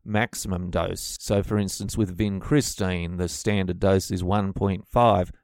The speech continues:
milligrams per meter squared, but you don't go above two milligrams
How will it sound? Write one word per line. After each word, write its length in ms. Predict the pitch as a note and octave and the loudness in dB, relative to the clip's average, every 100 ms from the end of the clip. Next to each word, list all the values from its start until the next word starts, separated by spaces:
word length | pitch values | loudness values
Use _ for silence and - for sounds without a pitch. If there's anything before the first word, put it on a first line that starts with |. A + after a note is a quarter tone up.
| _ | _
milligrams 640 | G2+ G2+ F#2+ F#2+ F#2+ F#2 | 0 2 2 2 0 -2
per 260 | - G#2+ F#2+ | -4 0 0
meter 280 | F2+ F2+ F2 | 0 -2 -4
squared, 540 | - - C3+ F#2+ G2 - _ _ _ _ _ _ _ - | -4 2 6 6 2 -2 _ _ _ _ _ _ _ -2
but 180 | G#2+ G#2 | 0 2
you 80 | |
don't 180 | G#2+ G2+ | 2 2
go 180 | G#2+ G2 | 4 4
above 320 | F#2 F#2+ F2 - | 4 2 0 -6
two 240 | - A#2+ G2 | 0 2 2
milligrams 840 | G2+ A#2 F#2 F2+ E2+ E2 F2 - | 2 2 2 0 -2 -4 -6 -12